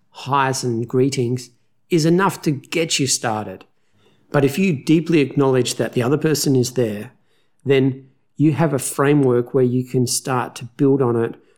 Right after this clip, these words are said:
by taking on the next A. And the next A is acceptance. And I said to Peter, "Look, one of the greatest human needs is to be accepted." And he agreed with it.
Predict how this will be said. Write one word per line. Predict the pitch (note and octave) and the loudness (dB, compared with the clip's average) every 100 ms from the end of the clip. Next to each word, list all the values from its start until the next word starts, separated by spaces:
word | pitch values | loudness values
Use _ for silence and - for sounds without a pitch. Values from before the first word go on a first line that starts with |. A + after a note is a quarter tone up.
| _ | _
by | G#2+ A#2+ | -10 -6
taking | C#3 B2+ C#3+ C3 | -2 0 2 2
on | B2 | 2
the | A#2+ | 2
next | A#2+ B2+ B2+ - - - | 2 0 -2 -8 -12 -10
A. | B2 A2+ G2 F#2+ _ _ _ _ | -4 -4 -6 -12 _ _ _ _
And | B2+ | 0
the | C3 | 2
next | D#3 - - | 2 -2 -2
A | B2+ B2+ D3+ - _ _ - | 0 0 -2 -6 _ _ -4
is | C3+ B2+ | -2 -2
acceptance. | B2+ - C#3 - A2 G#2+ - - - _ _ _ _ _ _ _ | -4 -4 -6 -8 -12 -10 -10 -12 -14 _ _ _ _ _ _ _
And | C3 | -2
I | C#3 | 0
said | - F#3+ F#3 | 2 0 -2
to | D#3+ | -2
Peter, | D3 C#3+ C3+ C3 - - | 2 2 2 -2 -8 -4
"Look, | C#3+ - - _ _ _ _ _ - | -2 -2 -6 _ _ _ _ _ -4
one | C3+ F3 | 2 4
of | F#3+ | 2
the | D3 | 0
greatest | B2+ C3 C#3+ D#3 - | 0 0 2 0 -2
human | - C#3 A#2+ | 0 0 2
needs | A#2+ G#2+ A#2 | 0 0 -4
is | A2 | -10
to | - | -8
be | A2 | -10
accepted." | G#2 - - - - _ _ _ _ _ _ - | -8 -10 -10 -16 -18 _ _ _ _ _ _ -2
And | D#3 | 2
he | F#3 | 2
agreed | C#3+ E3 D#3 | 2 -2 0
with | A#2+ | -2
it. | G#2 - | -4 -12